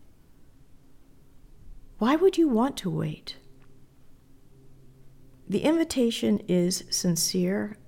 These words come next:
and powerful. How great is the love of God our Savior that even a closed door will not stop. It will not stop his desire to make you his own dear child.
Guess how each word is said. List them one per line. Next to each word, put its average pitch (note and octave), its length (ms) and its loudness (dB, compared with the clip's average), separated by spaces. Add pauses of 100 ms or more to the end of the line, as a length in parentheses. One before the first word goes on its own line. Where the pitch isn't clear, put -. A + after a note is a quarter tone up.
(280)
and G3+ 240 2
powerful. D#3+ 640 -10 (2750)
How C#4+ 260 0
great F3+ 540 0
is - 200 -2
the E3+ 120 2
love F3 240 2
of F#3 180 -2
God E3+ 260 -2
our E3 140 -2
Savior F3 520 -2
that - 220 -4 (400)
even G#3+ 320 4
a D#3+ 80 2
closed G3+ 500 2
door D#3 260 2
will C#3+ 140 -2
not D3 200 -2
stop. D#3+ 480 -6 (2250)
It E3+ 60 -4
will E3+ 100 4
not F#3+ 180 4
stop A3 520 4
his G3 180 0
desire F#3 520 0
to F3+ 120 -4
make F#3+ 480 2
you G3 140 4
his G3 300 -4
own F#3 300 2
dear F3 240 -2
child. D#3+ 580 -8